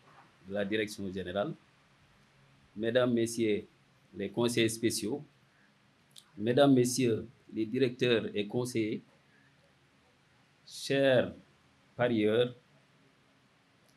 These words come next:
chers vendeurs, grand Alioune Diaw, salutations distinguées, Michel Préra, chers invités,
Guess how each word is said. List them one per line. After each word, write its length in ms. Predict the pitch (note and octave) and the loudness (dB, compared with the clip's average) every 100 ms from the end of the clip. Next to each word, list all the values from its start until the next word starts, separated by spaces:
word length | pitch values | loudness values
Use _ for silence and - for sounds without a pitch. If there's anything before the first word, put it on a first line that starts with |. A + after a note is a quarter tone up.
| _ _ _ | _ _ _
chers 300 | - D3 D#3 | -4 2 4
vendeurs, 460 | C3 C3 A#2+ A#2 B2 - _ _ - _ _ _ _ _ _ _ _ _ _ _ _ _ _ _ _ _ _ _ _ _ _ G2+ | 8 8 8 4 2 -6 _ _ -20 _ _ _ _ _ _ _ _ _ _ _ _ _ _ _ _ _ _ _ _ _ _ -4
grand 220 | G2 D3+ C#3+ | 0 0 2
Alioune 260 | C3+ C3 | 4 4
Diaw, 300 | B2 A#2+ C3+ - _ _ _ - | 6 6 4 -2 _ _ _ -20
salutations 720 | - B2+ C3 C3+ C3+ C3 C3+ | -4 0 2 4 4 4 0
distinguées, 640 | B2+ B2 - B2+ A2+ A2+ - - - | 0 -2 0 2 2 0 -2 -14 -10
Michel 320 | A2+ C3 C3+ C3 | -2 0 0 4
Préra, 480 | C3 A#2+ C3 C#3 - - _ _ _ - - _ _ _ - - _ _ _ - _ _ - | 8 8 8 4 -4 -20 _ _ _ -20 -20 _ _ _ -20 -20 _ _ _ -20 _ _ -6
chers 320 | - D#3+ C3+ | 6 6 8
invités, 520 | C3 A2+ A#2+ A2 F2 | 6 6 4 2 0